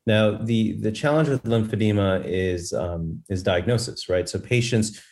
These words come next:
may have lymphedema and never present to their, um, to their provider with the complaints, uh, of the lymphedema because they just have it and they don't know that it's something that they need to, that can be addressed either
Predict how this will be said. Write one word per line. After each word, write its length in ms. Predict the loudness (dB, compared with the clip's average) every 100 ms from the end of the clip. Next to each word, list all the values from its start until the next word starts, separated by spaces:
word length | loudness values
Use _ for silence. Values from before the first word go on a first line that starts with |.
| _ 2
may 260 | 2 2 -2
have 280 | -2 0
lymphedema 640 | 0 -2 -2 -2 0 0 -2
and 100 | 0
never 280 | 0 0 -2
present 440 | -4 -2 -2 -2
to 120 | -6
their, 580 | -2 0 2 2 0 -2
um, 360 | -6 -6 -6 -8
to 100 | -6
their 100 | -6
provider 760 | -4 -2 2 4 4 2 0 -8 _ _ 0
with 200 | 0 0
the 100 | -2
complaints, 720 | -2 -4 0 0 0 -2 -6
uh, 400 | -6 -2 -2 -2
of 220 | -2 -2
the 80 | -2
lymphedema 520 | -2 -4 -4 0 0
because 220 | -2 -6 -4
they 100 | -4
just 200 | -6 -4
have 260 | -2 -2
it 80 | -2
and 100 | -2
they 60 | -2
don't 260 | -2 -2
know 280 | 0 0 2
that 160 | 0 -2
it's 180 | -6
something 260 | -8 -8 -8
that 120 | -6
they 80 | -6
need 200 | -6 -6
to, 260 | -4 -4 -2
that 220 | -4 -4
can 280 | -8 -4 -4
be 140 | -4
addressed 480 | -4 -2 -2 -2 -6
either 380 | -6 -2 -2